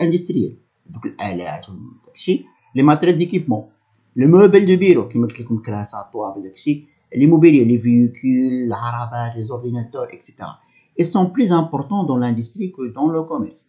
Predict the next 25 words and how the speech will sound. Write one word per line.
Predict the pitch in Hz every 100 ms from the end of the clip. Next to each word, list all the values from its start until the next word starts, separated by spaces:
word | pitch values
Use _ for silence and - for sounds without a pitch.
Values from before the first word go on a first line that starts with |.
| _ _ _ 113
dans | 110
le | 113 120
commerce | 139 185 - _
que | 143
dans | 147 143
les | 143
services. | 135 85 -
يعني | - 120 139 - _ -
هاد | 110
الماتيريال | 123 120 120
اوتياج | - - 160 175
هما | 113 127
مهمين | 127 120 123 120
بزاف | 107 104 160 -
في | -
الاندستري، | 151 143 139 - -
الشركات | - 131 135
الصناعيه، | 123 139 131 101 87 - _ _ _ _ _
سيتو | - -
الالات | 123 120 110 107 101 104
و-، | 95 87 90 _ _ 110
والفيكول | 101 104 95 90 87
داكشي. | 78 - - - _ _ 170
اما | 190 190 147 - _ _ 117
بالنسبه | 110 139 143 147 123 120